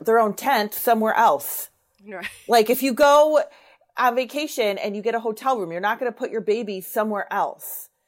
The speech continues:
Speaker 1: You know, you're, you're gonna have your baby with you. So why are we putting our babies in a different room when they're infants and they need us so badly?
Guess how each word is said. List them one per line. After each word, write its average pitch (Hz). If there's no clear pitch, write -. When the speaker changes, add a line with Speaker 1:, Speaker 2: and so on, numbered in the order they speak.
Speaker 1:
You 226
know, 208
you're, 190
you're 214
gonna 262
have 262
your 220
baby 208
with 175
you. -
So -
why 208
are 269
we 254
putting 247
our 214
babies 214
in 190
a 180
different 214
room 170
when 202
they're 190
infants 208
and 180
they 185
need 208
us 175
so 143
badly? 131